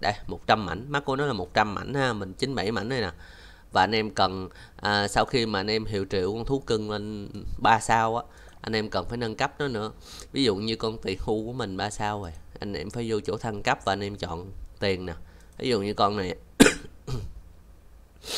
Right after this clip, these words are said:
anh em cần phải thăng cấp nó lên nữa. Thăng cấp nó làm gì? Thăng cấp để cái,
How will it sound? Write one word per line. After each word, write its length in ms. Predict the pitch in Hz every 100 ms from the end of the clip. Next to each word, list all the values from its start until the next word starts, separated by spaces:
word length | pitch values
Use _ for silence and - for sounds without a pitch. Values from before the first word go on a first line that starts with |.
| - - 92
anh 100 | 110
em 200 | 110 110
cần 200 | 92 98
phải 120 | 123
thăng 160 | 110
cấp 200 | 107 127
nó 100 | 143
lên 180 | 123 107
nữa. 180 | 98 104 - - - -
Thăng 160 | - 113
cấp 180 | 143 160
nó 80 |
làm 220 | 147 104 113
gì? 180 | 101 - - -
Thăng 160 | 127 120
cấp 220 | 143 -
để 160 | 95 104
cái, 260 | - 156